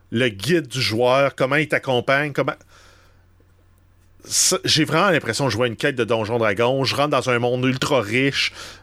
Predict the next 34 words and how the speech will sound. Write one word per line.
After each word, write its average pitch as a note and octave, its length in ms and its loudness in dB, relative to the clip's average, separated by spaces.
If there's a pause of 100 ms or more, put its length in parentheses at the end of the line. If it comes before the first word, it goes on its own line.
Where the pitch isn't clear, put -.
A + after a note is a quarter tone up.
j'ai B2 360 0
des B2 220 0
ennemis D3+ 180 0
que - 60 -4
je D#3 60 0
suis - 80 -4
capable F3 180 2
de E3 60 0
battre, C#3 240 0 (640)
mais D#3+ 100 2
la G3+ 120 2
grande F3 320 2
majorité D#3+ 420 0
dans F3 100 2
la B2+ 100 2
zone D#3+ 220 0
où B2+ 60 2
je G#2 100 0
suis, - 160 2
je C#3+ 140 2
sais E3+ 160 -2
que E3 60 -2
je - 40 -8
peux A2 100 -6
pas A#2 120 0
les A2+ 160 -2
affronter, G#2+ 360 -2
puis B2+ 140 -2
il - 40 -2
faut E3 140 0
que D3 80 0
je B2 60 -6
les G2+ 180 -2
évite. G2+ 240 -2